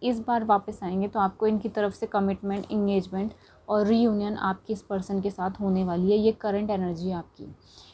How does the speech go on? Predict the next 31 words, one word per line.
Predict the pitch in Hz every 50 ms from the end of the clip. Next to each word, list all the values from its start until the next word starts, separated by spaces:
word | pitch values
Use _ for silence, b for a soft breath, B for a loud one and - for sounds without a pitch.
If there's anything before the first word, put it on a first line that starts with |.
| B B -
अब | - 202 226
आपका | 233 226 - - 277 254
divine | 247 240 220 226 220 220 233
message | 233 220 214 214 - 226 220 208
है, | 226 226 214
divine | 196 220 202 208 208 208 226 233 240
union, | 233 233 226 220 220 226 240
spiritual | 240 - - 226 202 202 196 196 - 214 208 208
marriage, | 202 190 175 170 165 - - - - _ _ _ _ b b b b b _ - 214
your | 226 233 247
spiritual | 240 - - 240 226 240 226 - - 247 247 247
union | 233 233 233 220 220 233 240 233
manifested | 220 208 208 214 208 - 208 202 190 - 226 220 - -
in | 208 208
a | 214
three | 196 - - 214 208
D | 190 214 214
world। | 190 190 190 190 185
तो | - 220 220
जैसे | 208 214 214 214 - 220
कि | 220 233 226
मैंने | 220 214 214 220
बताया | 208 214 196 - 196 185 175 180 190
था, | 190 214
शुरू | 196 - - 240 226 226
में | 226 233 233
ही | 220
देख | 214 202 196
के | - 208
बताया | 202 196 196 190 190 202
कि | 196 - 220 220 220 220